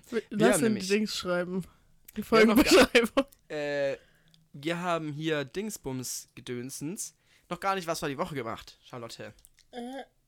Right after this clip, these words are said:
Speaker 1: das passt jetzt aber nicht so gut rein.
Speaker 2: Da dreht schon wieder jemand. Ich dreh gleich am Rad.
Speaker 1: Ich dachte übrigens vorhin, du meinst, er dreht eine Zigarette. <laughs> Er meinte, er dr-, jemand dreht
Speaker 2: Nein,
Speaker 1: mit dem
Speaker 2: drehen mit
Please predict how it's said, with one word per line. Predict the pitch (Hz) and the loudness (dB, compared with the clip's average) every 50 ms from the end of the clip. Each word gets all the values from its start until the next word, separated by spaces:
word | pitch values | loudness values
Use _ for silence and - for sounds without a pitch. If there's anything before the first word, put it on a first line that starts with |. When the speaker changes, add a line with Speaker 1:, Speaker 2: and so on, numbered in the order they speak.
| _ _ _ _ _ _ _ _ | _ _ _ _ _ _ _ _
Speaker 1:
das | - 180 - | -20 -18 -18
passt | - - - 233 254 - | -16 -14 -12 -8 -4 -4
jetzt | 330 320 320 | -2 2 2
aber | 302 277 262 | 2 4 4
nicht | 254 277 262 - | 2 2 0 0
so | - 220 | -2 -2
gut | - 196 190 - 190 180 | -2 -2 -4 -4 -2 0
rein. | 190 190 185 185 185 185 165 _ _ _ _ - _ _ _ _ _ _ | 0 2 2 0 -2 -4 -6 _ _ _ _ -20 _ _ _ _ _ _
Speaker 2:
Da | - 139 | -14 -10
dreht | 127 143 147 135 | -6 -6 -4 -4
schon | 131 135 131 | -4 -4 -6
wieder | 127 123 127 | -4 -4 -4
jemand. | 120 110 104 110 110 107 - - _ _ _ _ _ _ _ _ _ _ _ _ _ _ _ _ _ _ _ _ _ _ _ _ _ _ _ | -4 -2 -4 -6 -6 -8 -10 -12 _ _ _ _ _ _ _ _ _ _ _ _ _ _ _ _ _ _ _ _ _ _ _ _ _ _ _
Ich | - 156 - - | -18 -16 -14 -12
dreh | - 139 143 139 | -10 -8 -8 -4
gleich | 120 135 127 120 127 | -4 -4 -4 -2 -4
am | 127 120 | -4 -2
Rad. | 127 151 - - _ _ _ _ _ _ _ _ _ _ _ - _ _ _ _ - - | -2 -4 -4 -6 _ _ _ _ _ _ _ _ _ _ _ -20 _ _ _ _ -14 -10
Speaker 1:
Ich | 202 | -2
dachte | - 220 226 - - | 2 2 2 2 2
übrigens | 220 196 220 196 - | 0 0 0 -2 0
vorhin, | - 208 196 202 | 0 2 2 2
du | 202 | 2
meinst, | 202 208 208 208 | 0 0 0 0
er | 190 190 | -2 -4
dreht | 185 190 190 208 196 | -4 -2 -4 -2 -2
eine | 196 | -4
Zigarette. | 190 - 208 185 185 180 170 180 196 - - 170 160 185 180 - _ _ _ _ - - - | -6 -6 -6 -6 -6 -8 -8 -10 -12 -12 -12 -10 -10 -10 -12 -12 _ _ _ _ -20 -18 -12
<laughs> | - - - 403 415 - - 508 508 - 466 508 - _ _ _ _ _ - - - - - - - - - _ - | -10 -2 -2 -2 0 4 2 2 4 6 2 2 2 _ _ _ _ _ -20 -20 -18 -18 -18 -18 -18 -20 -20 _ -10
Er | 262 226 | -4 -2
meinte, | 214 214 214 220 - 214 | 2 4 4 4 2 2
er | 196 190 | 0 0
dr-, | 202 208 - 190 202 | -2 -6 -10 -8 -6
jemand | 202 196 202 196 196 196 - | -4 -4 -2 -2 -2 -2 -2
dreht | - - 196 208 | -2 0 0 0
Speaker 2:
Nein, | 185 190 | 0 -2
Speaker 1:
mit | 180 - | -2 -2
dem | 185 147 | 0 0
Speaker 2:
drehen | 151 147 185 190 | 0 2 2 2
mit | 185 | 0